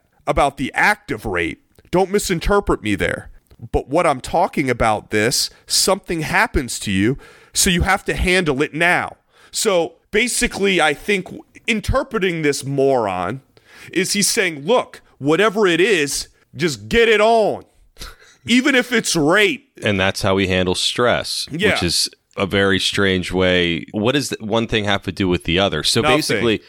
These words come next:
Speaker 2: he's saying, like, if there's a stressful situation, just accept it. If you know you can't fight it, just treat it like rape.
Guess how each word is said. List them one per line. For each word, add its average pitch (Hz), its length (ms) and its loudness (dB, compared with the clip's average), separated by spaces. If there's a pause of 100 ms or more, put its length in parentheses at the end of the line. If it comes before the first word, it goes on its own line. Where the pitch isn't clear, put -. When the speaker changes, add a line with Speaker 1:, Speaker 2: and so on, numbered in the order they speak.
(100)
Speaker 2:
he's 104 140 -2
saying, 113 280 2
like, 98 360 0 (100)
if - 200 -2
there's 98 200 0
a 92 40 -2
stressful 110 400 0
situation, 92 840 0 (220)
just - 280 -2
accept - 440 0
it. - 140 -10 (400)
If - 80 -6
you 104 60 -4
know 95 80 0
you 101 160 0
can't 95 260 -2
fight 127 300 0
it, - 340 -2
just - 180 -4
treat 92 180 0
it 95 60 0
like 101 180 0
rape. 120 340 0